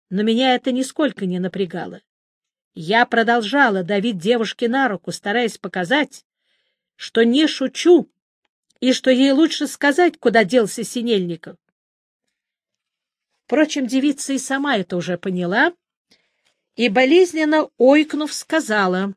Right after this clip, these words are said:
«Ладно, я скажу, где Виктор. Только отпустите руку». «Когда скажешь, тогда и отпущу», — поставила я собственное условие. «Так где он?»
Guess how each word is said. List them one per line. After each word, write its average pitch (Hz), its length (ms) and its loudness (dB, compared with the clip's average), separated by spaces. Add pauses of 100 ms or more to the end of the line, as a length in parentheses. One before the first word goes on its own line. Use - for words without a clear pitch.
(1600)
«Ладно, 196 720 0 (400)
я 233 200 0
скажу, 269 440 2
где 226 220 2
Виктор. 202 460 -2 (800)
Только 247 360 2
отпустите 302 680 2
руку». 226 540 0 (1200)
«Когда 196 320 0
скажешь, 247 460 0
тогда 240 340 2
и 240 60 4
отпущу», — 254 720 -2 (640)
поставила 277 580 2
я 226 180 2
собственное 214 540 -4
условие. 190 560 -8 (380)
«Так 254 160 0
где 240 300 0
он?» 175 260 -4